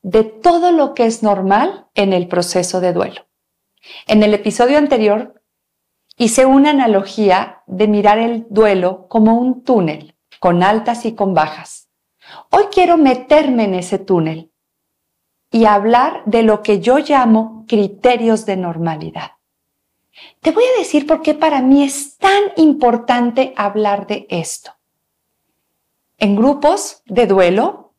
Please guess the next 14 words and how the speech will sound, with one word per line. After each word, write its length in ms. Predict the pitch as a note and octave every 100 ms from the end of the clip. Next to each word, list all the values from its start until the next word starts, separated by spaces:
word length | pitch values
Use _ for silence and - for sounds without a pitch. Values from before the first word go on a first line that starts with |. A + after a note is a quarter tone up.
| _
donde 220 | G#3+ G3+
trabajo 380 | G3+ G#3 A3+ C4
con 160 | B3+ A3+
personas 480 | A#3 A#3 B3+ C4+ -
que 100 | A#3
están 260 | - G3+
viviendo 440 | G3+ G3+ G3 F#3+ G3+
situaciones 640 | - - F3+ F#3+ F#3 F3+
difíciles, 840 | F#3+ - F#3 - F3+ G3+ C4+ _ _ _ _ _ _ - _
la 420 | B3 C4 A#3+ A#3+
pregunta, 880 | A#3+ A#3 G#3 B3+ B3+ A3+ E3 E3 - _ - -
"Amalia, 360 | A3+ B3+ C4+
¿es 80 | C#4
normal? 640 | C4 A3+ G3+ A#3 D#4 -